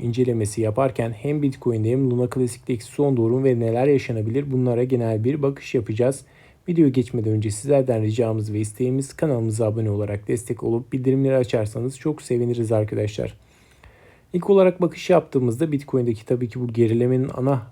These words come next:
faktörlerinden biri olan savaş gündemi var. Dünya piyasasındaki bu savaş gündemiyle birlikte piyasalar negatif yönlü bir etkileşim yaşadı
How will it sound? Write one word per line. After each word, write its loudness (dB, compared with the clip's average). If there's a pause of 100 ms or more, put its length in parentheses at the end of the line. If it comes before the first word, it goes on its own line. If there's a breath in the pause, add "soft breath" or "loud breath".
faktörlerinden -2
biri 2
olan 2
savaş 0
gündemi 0
var. 4 (360 loud breath)
Dünya 2
piyasasındaki -4
bu 0 (120)
savaş 0
gündemiyle 2
birlikte -2
piyasalar -2
negatif -4
yönlü -2
bir 2
etkileşim -2
yaşadı 0